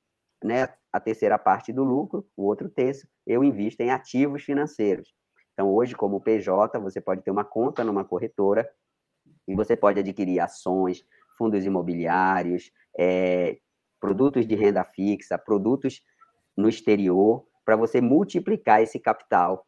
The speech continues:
e, então, reinvestir no consultório. E também invisto na criação de novas tecnologias pra resolver os meus problemas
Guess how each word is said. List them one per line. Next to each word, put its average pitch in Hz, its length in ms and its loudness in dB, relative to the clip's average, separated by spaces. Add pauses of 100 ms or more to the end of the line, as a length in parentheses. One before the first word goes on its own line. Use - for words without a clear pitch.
e, 110 80 0
então, 95 400 -6 (120)
reinvestir 107 640 -2
no 98 80 -2
consultório. - 560 -8 (300)
E 135 80 0
também 139 640 2
invisto 113 480 -2
na 107 200 0
criação 131 640 -2 (100)
de 117 160 -2
novas 117 380 2
tecnologias 131 880 0 (220)
pra 120 120 -2
resolver 123 440 0
os 120 140 -6
meus 117 260 2
problemas 113 560 2